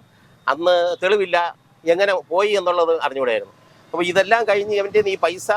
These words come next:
എടുത്തപ്പോ ഇവൻ പറഞ്ഞ്, "എൻ്റെ ലൈഫ് പോവും, എന്നെ രക്ഷിക്കണം", അങ്ങനെ ഇങ്ങനെയെന്ന് പറഞ്ഞിട്ട് ഇവൻ്റെ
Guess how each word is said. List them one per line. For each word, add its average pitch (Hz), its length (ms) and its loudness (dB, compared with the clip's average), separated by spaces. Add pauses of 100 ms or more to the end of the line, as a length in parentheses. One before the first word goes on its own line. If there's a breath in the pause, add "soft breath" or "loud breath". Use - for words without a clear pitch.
(460)
എടുത്തപ്പോ 180 340 0
ഇവൻ 185 260 2
പറഞ്ഞ്, 185 280 -2 (140)
"എൻ്റെ 160 140 0
ലൈഫ് 175 300 0
പോവും, 175 340 0 (380)
എന്നെ 175 180 0
രക്ഷിക്കണം", 175 540 -2
അങ്ങനെ 170 240 0
ഇങ്ങനെയെന്ന് 165 320 0
പറഞ്ഞിട്ട് 156 260 -4
ഇവൻ്റെ 151 300 0